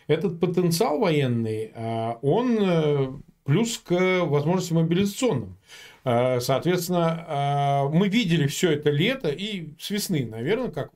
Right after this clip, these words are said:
Москва готовится к новой волне мобилизации. Они меняли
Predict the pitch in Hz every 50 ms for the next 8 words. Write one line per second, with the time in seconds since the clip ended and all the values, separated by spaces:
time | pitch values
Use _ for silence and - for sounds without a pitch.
0 | - 127 123 135 139 139 - - 170 180 160 170 170 170 170 160 160 151 - -
1 | - - 139 139 147 147 147 147 131 131 127 123 127 139 139 135 131 131 123 123
2 | 123 139 151 151 139 117 - - - 101 - - 131 196 254 202 165 147 131 123
3 | 120 107 -